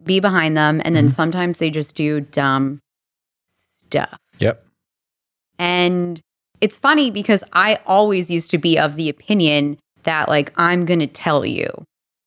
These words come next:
Speaker 1: how dumb you're being right now.
Speaker 2: Mm-hmm.
Speaker 1: But most of the time, people actually know that they're doing that. So there really isn't much of a need for you to do it unless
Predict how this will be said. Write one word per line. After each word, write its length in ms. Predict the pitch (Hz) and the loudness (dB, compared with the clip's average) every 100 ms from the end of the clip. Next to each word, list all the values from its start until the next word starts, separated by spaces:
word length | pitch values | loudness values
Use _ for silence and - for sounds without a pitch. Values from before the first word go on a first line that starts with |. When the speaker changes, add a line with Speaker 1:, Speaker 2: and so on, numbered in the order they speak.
| _ | _
Speaker 1:
how 320 | - 156 143 | -4 -2 0
dumb 380 | 147 143 - 123 | -2 -2 -2 -2
you're 220 | 123 120 | -4 -6
being 480 | 139 - - 104 - - | -10 -10 -10 -8 -8 -8
right 200 | - - | -6 -6
now. 400 | 50 50 50 - - | -8 -8 -10 -10 -4
Speaker 2:
Mm-hmm. 180 | 113 151 - _ | -2 -4 -8 _
Speaker 1:
But 280 | 233 226 220 | 0 0 2
most 360 | 233 269 370 - | 0 0 0 -2
of 40 | |
the 140 | 453 415 | -2 0
time, 140 | 392 | 0
people 180 | 349 349 | 0 2
actually 320 | 330 - 294 | 0 2 2
know 320 | 226 170 170 | 2 2 2
that 180 | 180 170 | 2 0
they're 140 | 147 | 0
doing 440 | 147 - 139 143 185 | 0 0 0 2 2
that. 360 | 220 262 269 269 _ _ _ | 2 2 0 -4 _ _ _
So 500 | _ 240 226 214 196 _ _ | _ 0 2 2 -2 _ _
there 220 | 208 269 | 2 2
really 420 | 247 277 285 302 285 - | 4 2 2 2 0 2
isn't 380 | 202 202 202 170 | 2 4 2 0
much 280 | 165 165 185 | -2 0 0
of 80 | |
a 40 | 165 | 2
need 400 | 151 147 143 143 | 2 2 0 -4
for 160 | - | -6
you 180 | 156 135 | -6 -4
to 80 | 135 | -6
do 320 | 139 143 131 160 | -8 -6 -2 0
it 340 | 226 269 - _ _ - | 2 0 -2 _ _ -4
unless 520 | 190 185 180 - - | 0 2 0 -4 -20